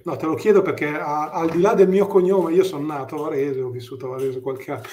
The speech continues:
<laughs> quindi un po' lo conosco, <laughs> e quindi te, te lo chiedevo per quello. Eh, senti, mm, quindi, mm, tutto va molto bene,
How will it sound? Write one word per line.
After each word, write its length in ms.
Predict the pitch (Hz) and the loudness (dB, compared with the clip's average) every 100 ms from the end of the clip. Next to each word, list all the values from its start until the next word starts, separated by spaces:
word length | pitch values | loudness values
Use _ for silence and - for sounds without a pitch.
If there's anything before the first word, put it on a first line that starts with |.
| - | -12
<laughs> 120 | - | -8
quindi 240 | - 208 | 0 4
un 100 | 185 | 4
po' 120 | - 196 | 4 2
lo 100 | - | 2
conosco, 720 | - 196 160 - - - - | 0 2 2 0 -4 -10 -10
<laughs> 880 | - - - - - - 180 180 - | -8 -8 -10 -16 -16 -10 -8 -8 -10
e 40 | |
quindi 220 | 165 202 190 | 0 2 4
te, 200 | 180 - | 2 0
te 100 | 170 | 0
lo 60 | |
chiedevo 260 | 160 175 160 | 4 4 4
per 160 | 160 - | 0 -4
quello. 280 | 135 117 113 - - - | -6 -8 -10 -16 -18 0
Eh, 540 | 190 190 185 190 185 | 6 8 8 8 6
senti, 680 | 180 - 285 175 - 151 151 311 220 | 2 0 2 2 0 -2 -4 -8 -6
mm, 400 | 185 180 175 170 | -4 0 2 0
quindi, 340 | 170 202 170 175 | 0 2 2 0
mm, 560 | 160 165 165 165 175 165 _ | -4 -4 -6 -8 -8 -12 _
tutto 300 | - 262 - | -8 -4 2
va 120 | 185 | 4
molto 340 | 190 196 196 233 | 4 2 0 -2
bene, 540 | 220 254 269 294 302 | 0 0 0 0 -2